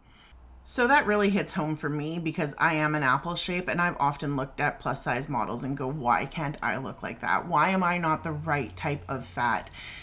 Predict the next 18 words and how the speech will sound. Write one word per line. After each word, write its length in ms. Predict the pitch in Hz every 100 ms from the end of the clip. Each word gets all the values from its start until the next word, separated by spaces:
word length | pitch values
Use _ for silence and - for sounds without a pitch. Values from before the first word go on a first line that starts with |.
| - -
And 160 | 247 254
honestly, 600 | 269 269 262 - 269 247
there 180 | 240 269
is 180 | 277
no 200 | 240 247
right 420 | 196 151 165 165 165
way. 480 | 165 170 170 - - - 131 208 214
They're 220 | 415 427
still 300 | - 285 240
photoshopped, 800 | - 156 143 147 - 147 165 -
a 60 | -
hundred 400 | 311 311 226 -
percent. 720 | 165 - 151 180 151 - -
They 220 | 208 285
will 220 | 302 285 262
have 260 | 220 175
stretch 380 | - - 143 -
marks, 420 | 143 151 262 -